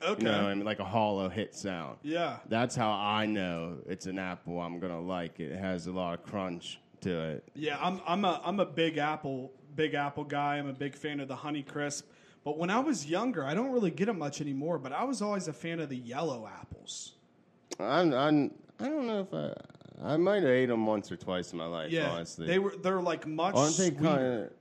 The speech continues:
Speaker 2: aren't they kinda softer?
Speaker 1: Yes.
Speaker 2: They're too, see, I like hard, crunchy apples, but,
Speaker 1: And
Speaker 2: I mean
Speaker 1: I used to eat green apples, but they're just so sour to me.
Speaker 2: Yeah, I'm telling you, my, my favorite is the Honey Crisp, and recently I found, uh,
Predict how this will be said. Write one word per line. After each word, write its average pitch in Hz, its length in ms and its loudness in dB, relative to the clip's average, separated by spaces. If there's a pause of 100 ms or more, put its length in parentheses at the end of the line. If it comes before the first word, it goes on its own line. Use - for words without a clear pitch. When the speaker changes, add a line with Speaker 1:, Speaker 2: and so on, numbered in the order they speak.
(220)
Speaker 2:
aren't 170 200 0
they 180 100 0
kinda 147 300 2
softer? 120 760 0 (140)
Speaker 1:
Yes. 117 360 2
Speaker 2:
They're 120 120 6
too, 113 60 0 (240)
see, - 160 0
I 131 180 6
like 120 320 4
hard, 104 420 2
crunchy 98 400 0
apples, 87 640 -2 (380)
but, 80 280 -6 (280)
Speaker 1:
And 196 160 4
Speaker 2:
I 220 60 2
mean 185 140 -4 (580)
Speaker 1:
I 202 60 4
used 233 240 2
to 185 80 -4
eat 185 320 -8
green 160 380 -4
apples, 196 460 -4
but 160 200 -10
they're 240 120 -2
just 247 320 -4
so 165 140 -4
sour 123 680 -4
to 98 60 -14
me. 101 140 -2
Speaker 2:
Yeah, 117 380 10 (340)
I'm 156 220 6
telling 139 340 6
you, 131 140 6
my, 135 400 4
my 135 260 2
favorite 113 680 0
is 98 420 -4 (100)
the 104 100 0
Honey 113 260 4
Crisp, 117 380 0
and 101 140 0
recently 104 440 0
I 98 40 2
found, 98 540 0
uh, 90 320 2